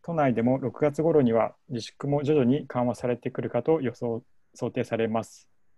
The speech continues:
お仕事や生活にマイナスの影響が出ている方のことを考えると、もちろんポジティブなことなのですが、勝手ながら、せっかくできた居心地の良いルー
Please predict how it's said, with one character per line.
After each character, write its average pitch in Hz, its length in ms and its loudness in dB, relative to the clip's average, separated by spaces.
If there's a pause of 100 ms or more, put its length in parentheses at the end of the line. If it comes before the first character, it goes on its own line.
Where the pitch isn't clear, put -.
(540)
お - 40 -20
仕 - 100 -6
事 143 200 0
や 139 160 4
生 131 200 -4
活 131 220 -6
に 139 100 0
マ 131 160 2
イ - 20 -2
ナ 131 100 -2
ス - 100 -18
の 139 60 -2
影 127 120 -2
響 135 120 -6
が 131 80 0
出 135 100 0
て 127 160 -4
い 107 60 -2
る 110 100 -10
方 - 220 -8
の 110 100 -8
こ - 140 -20
と 123 80 -6
を 110 60 -6
考 - 140 -8 (160)
え 110 60 -2
る 110 100 -10
と、 160 280 2
も 131 100 0
ち - 120 -6
ろ 127 60 -2
ん 110 60 -6
ポ 143 120 -2
ジ 120 100 -2
テ - 80 -12
ィ 107 40 -8
ブ 113 60 -6
な 107 100 -6
こ - 140 -20
と 117 260 0 (120)
な 113 100 -4
の 107 120 -6
で 98 100 -6
す - 140 -10
が、 143 200 0 (720)
勝 135 160 -8
手 165 140 -2
な 165 120 0
が 135 80 4
ら、 - 160 -2 (560)
せ - 140 -6
っ - 40 -12
か 151 120 -4
く 151 80 -6
で 160 120 -2
き - 60 -20
た 160 200 2
居 139 40 -4
心 135 240 -2
地 143 120 -8
の 131 100 2
良 131 160 2
い 120 60 0
ル 113 200 -4
ー - 20 -20